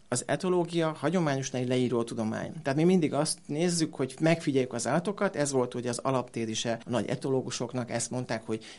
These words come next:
le kell ülni és figyelni kell. És amikor már jól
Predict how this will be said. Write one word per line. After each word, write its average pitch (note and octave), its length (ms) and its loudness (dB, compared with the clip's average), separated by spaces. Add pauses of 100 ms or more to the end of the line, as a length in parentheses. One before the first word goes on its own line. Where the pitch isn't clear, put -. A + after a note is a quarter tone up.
(140)
le A2 160 -2
kell G#2 160 -2
ülni E3 320 6
és - 260 -4
figyelni A#2 460 -2
kell. - 260 -10
És - 140 0
amikor F#3 320 4
már B2+ 280 0 (260)
jól E3+ 280 8